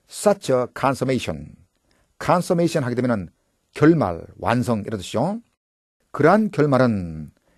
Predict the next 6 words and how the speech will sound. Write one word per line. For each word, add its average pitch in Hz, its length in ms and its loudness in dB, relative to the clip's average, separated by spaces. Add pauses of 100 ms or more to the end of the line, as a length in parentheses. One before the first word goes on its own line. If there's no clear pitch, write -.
(220)
might 120 480 2
not 123 200 0
be 120 120 -2
wholly 160 480 2
regrettable, 101 800 -4 (720)
might는 131 680 0